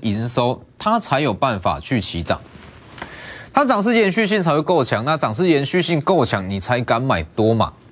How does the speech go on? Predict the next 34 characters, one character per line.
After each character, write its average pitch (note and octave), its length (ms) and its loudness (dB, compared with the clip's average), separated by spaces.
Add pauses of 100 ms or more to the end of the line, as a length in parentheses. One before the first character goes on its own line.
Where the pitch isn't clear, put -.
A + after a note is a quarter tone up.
(120)
是 - 160 0
不 G2+ 60 2
是？ - 200 0 (640)
所 D4 140 4
以 - 20 2
其 A3+ 160 2
实 F3 240 4 (840)
像 G3 180 2
近 F#3 160 2
期 A#2 140 -2
这 C3+ 100 4
几 A#2+ 180 0
档， G2 160 2 (440)
三 A3 180 0
零 F#3 140 2
三 E3+ 160 4
五 C3+ 80 4
的 G2 80 4
智 B2+ 240 4
原， D#2+ 220 2
从 C#3+ 240 0
一 G3+ 80 2
百 F#2 320 0
一 C3 160 2
到 G#2+ 640 2
昨 A#2 200 0
天 E3 140 0
的 D#3 80 0
高 C#3 220 2
点 A#2+ 200 -2
一 C3+ 60 2
百 F#2 200 0
一 C3 120 2
十 A#2 260 -2